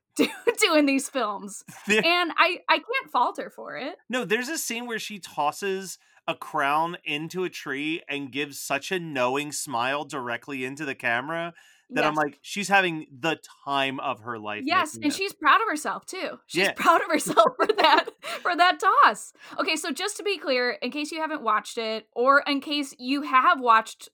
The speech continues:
Speaker 1: Princess Switched again, and the information also left your body <laughs> immediately after finishing it, there's Stacy the baker, there's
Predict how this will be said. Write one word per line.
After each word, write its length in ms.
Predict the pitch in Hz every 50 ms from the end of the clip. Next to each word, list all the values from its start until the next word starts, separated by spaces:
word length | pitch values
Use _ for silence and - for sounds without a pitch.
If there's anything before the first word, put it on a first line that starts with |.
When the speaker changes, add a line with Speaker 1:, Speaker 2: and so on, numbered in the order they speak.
| _ _ _
Speaker 1:
Princess 400 | - - 269 254 - 262 240 -
Switched 300 | - - 247 247 - -
again, 340 | 233 202 208 208 220 220 -
and 140 | - 254 254
the 100 | - -
information 560 | 262 262 - 285 262 254 247 247 - 269 247 -
also 380 | - 220 240 269 269 - 269 254
left 260 | 233 220 214 214 -
your 80 | 220 214
body 520 | - 185 170 196 190 196 214 226 240 - -
<laughs> 100 | - 269
immediately 520 | 277 277 254 247 233 226 202 233 233 233
after 500 | 233 220 220 - - 214 214 220 214 226 - _ _ _ _ _
finishing 400 | _ 262 247 233 220 - 226 214
it, 180 | 202 208 233 - _ _ _ _ _ _ _ -
there's 560 | 190 262 254 262 254 247 247 247 - - - _ _ _ _ _ _ _ _ _ _ _ _ _
Stacy 560 | - - - - - 240 233 269 269 - 302
the 120 | 311 370 339 -
baker, 600 | 226 202 196 - - - 196 196 226 277 330 - _ _ _ _ _ _ _ _ _ _ -
there's 260 | 262 262 262 254 -